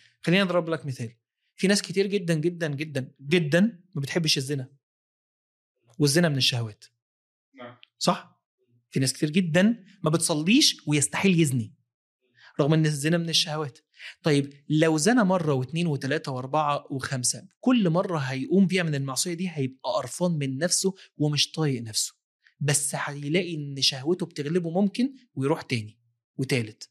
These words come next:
Speaker 1: ورابع وخامس. بعد التالتة أو الرابعة إيه اللي بيحصل؟ ضميره بيموت. فإيه اللي يحصل؟ فيزني بعد كده وهو مش حاسس. هو أصلًا كان بيحب الزنا؟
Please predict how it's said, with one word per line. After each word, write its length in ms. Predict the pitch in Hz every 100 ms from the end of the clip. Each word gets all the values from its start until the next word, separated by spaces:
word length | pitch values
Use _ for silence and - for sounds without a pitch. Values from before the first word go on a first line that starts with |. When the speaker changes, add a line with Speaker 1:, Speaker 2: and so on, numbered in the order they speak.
| _ -
Speaker 1:
ورابع 520 | 135 127 123 117 - _ -
وخامس. 440 | 143 143 117 - _ -
بعد 240 | 185 294
التالتة 360 | 202 214 208 139
أو 120 | 135
الرابعة 200 | 131 131
إيه 60 | 143
اللي 80 | 147
بيحصل؟ 360 | 147 - 285 _ _ _ _ _ _ _ _ _ _ - _ -
ضميره 360 | 143 165 240 208
بيموت. 600 | 139 123 117 107 - - _ _ _ _ _ _ _ _
فإيه 220 | - 151
اللي 140 | 160
يحصل؟ 300 | 143 - 143 135 _ _
فيزني 400 | - 165 208 180
بعد 180 | 156 139
كده 220 | 127 165
وهو 240 | 147 160
مش 160 | 139 120
حاسس. 440 | - 113 - - - _ _ _ -
هو 240 | 196 220
أصلًا 360 | 226 311 277 226
كان 160 | 220
بيحب 240 | 185 170 277
الزنا؟ 400 | 175 214 349